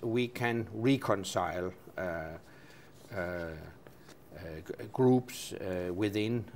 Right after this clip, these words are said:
uh, the Afghan, uh, society. And, uh, I would like to stress that we will stay committed, uh, to, uh, Afghanistan. As I've already said, I foresee a continued military presence in Afghanistan beyond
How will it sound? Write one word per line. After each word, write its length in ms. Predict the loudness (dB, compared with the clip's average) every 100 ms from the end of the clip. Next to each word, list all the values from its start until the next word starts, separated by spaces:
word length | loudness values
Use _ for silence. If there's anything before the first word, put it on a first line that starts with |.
| -6
uh, 160 | -4 -4
the 200 | -2 -2
Afghan, 500 | -2 -2 -4 -2 -4 -10 -16 -6
uh, 280 | -4 -2 -4
society. 720 | -4 4 4 4 0 -8 -2
And, 260 | 2 4 2 2
uh, 180 | 4 4 4
I 100 | 4
would 180 | 4 6
like 240 | 4 4
to 100 | -2
stress 560 | -2 0 0 -2 -10 -14 -20 -20 -20 -20 -8 0
that 160 | 2
we 160 | 8 8
will 180 | 10 4
stay 260 | 4 2
committed, 600 | 2 0 0 0 0 -4 -8 -18 -14 -4
uh, 300 | 0 2 0
to, 280 | 2 4 2 0 -4
uh, 280 | -2 0 -2
Afghanistan. 760 | 0 0 0 -4 -8 -10 -12 -10 0
As 200 | 2 4
I've 200 | 4 8
already 420 | 8 10 8 6
said, 400 | 2 4 2 -2 -20 -14 -2
I 120 | 0
foresee 760 | 2 0 0 0 2 4 4 2
a 40 |
continued 800 | 0 -4 4 6 8 8 6 4
military 520 | 4 4 4 2 2
presence 440 | 4 2 2 0 -2
in 120 | -2
Afghanistan 640 | -2 0 0 0 -2 -2
beyond 640 | 0 4 8 8 8 0